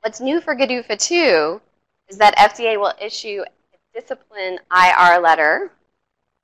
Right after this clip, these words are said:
or a discipline review letter from each review discipline as soon as the discipline has completed its review at or about the midpoint of the review.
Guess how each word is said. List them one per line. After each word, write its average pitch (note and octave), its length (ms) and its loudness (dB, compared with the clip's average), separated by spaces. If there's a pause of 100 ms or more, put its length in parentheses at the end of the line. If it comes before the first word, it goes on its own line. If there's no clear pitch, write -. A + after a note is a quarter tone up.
or G#3 280 4
a F#3 260 2
discipline G3+ 560 -4
review F#3+ 440 -2
letter E3 540 2 (840)
from G3+ 180 -4
each C#4+ 300 -12
review A3+ 320 -6
discipline E3+ 760 -10 (240)
as F#3 180 -6
soon B3+ 200 -6
as C4+ 120 -6
the B3 100 -16
discipline G3 600 -12
has G3+ 220 -12
completed F3 560 -12
its - 240 -14
review D3+ 580 -12 (760)
at G3 140 8
or G#3+ 120 6
about G3 360 4
the F#3 60 -6
midpoint E3 760 -4
of D#3 120 -16
the D#3 80 -16
review. C#3+ 360 -12